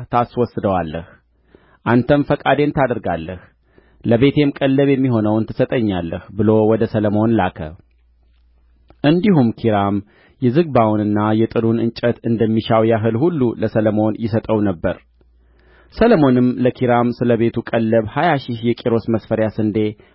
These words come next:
ሃያ ኮርም ጥሩ ዘይት ይሰጠው ነበር። ሰሎሞንም ለኪራም በየዓመቱ ይህን ይሰጥ ነበር። እግዚአብሔርም እንደ ነገረው ለሰሎሞን ጥበብ ሰጠው። በኪራምና በሰሎሞንም መካከል ሰላም ነበር። ሁለቱም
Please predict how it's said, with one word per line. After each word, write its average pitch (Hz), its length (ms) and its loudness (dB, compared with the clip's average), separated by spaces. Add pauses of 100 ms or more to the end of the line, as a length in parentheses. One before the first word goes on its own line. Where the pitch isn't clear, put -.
ሃያ 165 260 2 (120)
ኮርም 110 380 0 (120)
ጥሩ 110 180 -6 (160)
ዘይት 110 360 0
ይሰጠው 110 400 -4
ነበር። 104 340 -2 (880)
ሰሎሞንም 135 520 2 (140)
ለኪራም 123 500 0
በየዓመቱ 117 600 -2
ይህን 113 260 0
ይሰጥ 110 280 -2
ነበር። 110 360 0 (880)
እግዚአብሔርም 117 600 2
እንደ 117 200 2
ነገረው 117 520 0
ለሰሎሞን 117 580 0
ጥበብ 120 320 -2
ሰጠው። 117 380 -4 (640)
በኪራምና 120 600 2 (120)
በሰሎሞንም 120 640 2
መካከል 120 420 -4
ሰላም 117 340 0
ነበር። 110 320 0 (580)
ሁለቱም 190 440 2